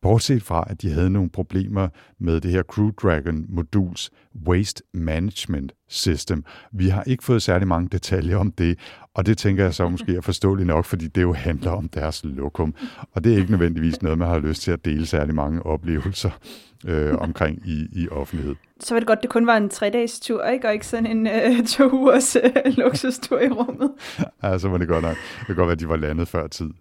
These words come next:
Speaker 2: Ja, ja, men det er noget med, at også når man er i vægtløs tilstand, så kan man ikke lugte så meget. Det har måske været meget godt for dem.
Speaker 1: Det har nok været heldigt, ikke? Og det er jo noget med, at de bare
Speaker 2: <laughs>
Speaker 1: sidder, altså, basalt set på et, øh,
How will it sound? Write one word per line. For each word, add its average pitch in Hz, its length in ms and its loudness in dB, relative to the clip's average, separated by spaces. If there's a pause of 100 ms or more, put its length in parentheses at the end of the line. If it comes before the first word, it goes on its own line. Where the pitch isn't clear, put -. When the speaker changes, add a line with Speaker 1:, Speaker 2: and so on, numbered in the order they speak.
Speaker 2:
Ja, 202 300 -2
ja, 208 60 2
men 214 100 -2
det 254 60 2
er 262 160 6
noget 285 140 2
med, 254 120 4
at - 80 0
også 247 220 2
når 254 60 2
man 240 160 2
er 254 280 2
i 247 260 -4
vægtløs 226 320 0
tilstand, 220 500 -2
så - 160 -8
kan 240 140 -4
man 220 100 0
ikke 226 160 -2
lugte 202 220 -2
så 226 100 -6
meget. 185 260 -2
Det 226 80 -2
har 214 60 -2
måske 214 260 -4
været 202 120 0
meget 196 200 -2
godt 180 180 -2
for - 120 -6
dem. 185 240 0 (200)
Speaker 1:
Det 85 280 0
har 80 100 0
nok 76 260 0
været 76 220 0
heldigt, 73 320 -2
ikke? 82 120 0
Og 76 80 -2
det 78 80 2
er 78 40 2
jo 76 180 2
noget 82 200 2
med, 80 80 0
at 76 80 -6
de - 40 -12
bare - 280 0
Speaker 2:
<laughs> - 40 0
Speaker 1:
sidder, 85 240 2 (160)
altså, 80 240 -4 (160)
basalt 90 380 -2
set 90 200 -2
på 80 200 -4
et, 71 160 -6
øh, 76 280 -2